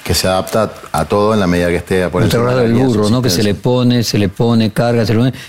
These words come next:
Speaker 2: le pones un kilo más y el burro se
Speaker 1: Bueno,
Speaker 2: quiebra, ¿no?
Speaker 1: así, digamos,
Speaker 2: O sea, hay un nivel de resistencia.
Speaker 1: el nivel de resistencia, si uno mira lo que pasa en el mundo,
Speaker 2: Ujú.
Speaker 1: del ser humano es muy alto.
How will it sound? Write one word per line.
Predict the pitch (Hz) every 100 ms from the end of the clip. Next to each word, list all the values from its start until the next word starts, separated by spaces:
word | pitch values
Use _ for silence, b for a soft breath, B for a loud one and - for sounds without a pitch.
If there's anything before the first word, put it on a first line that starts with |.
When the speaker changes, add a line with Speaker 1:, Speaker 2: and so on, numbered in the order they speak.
| -
Speaker 2:
le | 113
pones | 113 117
un | 120
kilo | 110 120 123
más | 131 139 - -
y | 147
el | 107
burro | 107 113
se | 104 104 87 _
Speaker 1:
Bueno, | 151 127 82
Speaker 2:
quiebra, | 123 95 82 85
¿no? | 156 -
Speaker 1:
así, | - 92 -
digamos, | 95 92 87 -
Speaker 2:
O | 98
sea, | 127
hay |
un | 156
nivel | 135 135
de | 127
resistencia. | 120 117 113 110 95 117
Speaker 1:
el |
nivel | 123 147
de | 180
resistencia, | 170 135 123 151 151 185 175 - - - _ _ _ _ - - - - - -
si | -
uno | 123 123
mira | 131 113
lo | 95
que | 85
pasa | 110 120
en |
el | 110
mundo, | 127 117 110 120 -
Speaker 2:
Ujú. | 104 101 107 131 - _ _ _ - - - - - - - - - - - - - - - - - - - - - - -
Speaker 1:
del | 82
ser | - 95
humano | 104 131
es |
muy | 117 98
alto. | 98 -